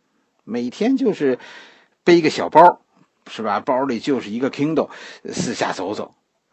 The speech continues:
累了呢，就找一块石头坐下来看看书，直到脑子里装满了书，再往回走，一路上慢慢的消化。这样的日子我过着，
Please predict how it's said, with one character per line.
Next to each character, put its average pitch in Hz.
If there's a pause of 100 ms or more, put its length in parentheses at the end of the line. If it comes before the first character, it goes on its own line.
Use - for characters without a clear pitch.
(100)
累 190
了 120
呢， 107
就 113
找 -
一 107
块 117
石 113
头 123
坐 -
下 104
来 107
看 -
看 107
书， 120
直 113
到 113
脑 95
子 107
里 117
装 160
满 107
了 98
书， 196 (640)
再 110
往 78
回 104
走， - (680)
一 98
路 131
上 95 (460)
慢 -
慢 90
的 85
消 -
化。 - (2000)
这 349
样 320
的 92
日 98
子 78
我 85
过 101
着， -